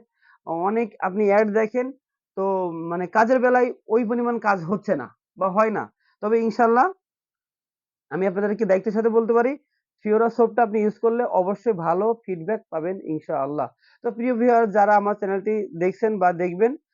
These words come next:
তো আপনারা সহযোগিতা করবেন, একটা লাইক দিয়ে দিবেন এবং শেয়ার করবেন। যারা এখনো আমাদের চ্যানেলটি আপনার সাবস্ক্রাইব করেননি, দয়া করে সাবস্ক্রাইব করুন এবং পেজ, Facebook পেজে ফলো দিন।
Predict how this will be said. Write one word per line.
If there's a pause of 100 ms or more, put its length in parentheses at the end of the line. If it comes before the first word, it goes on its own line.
(280)
তো
আপনারা
সহযোগিতা
করবেন,
একটা
লাইক
দিয়ে
দিবেন
এবং
শেয়ার
করবেন।
যারা
এখনো (380)
আমাদের
চ্যানেলটি (100)
আপনার
সাবস্ক্রাইব (100)
করেননি,
দয়া
করে (680)
সাবস্ক্রাইব
করুন
এবং
পেজ, (120)
Facebook
পেজে
ফলো
দিন।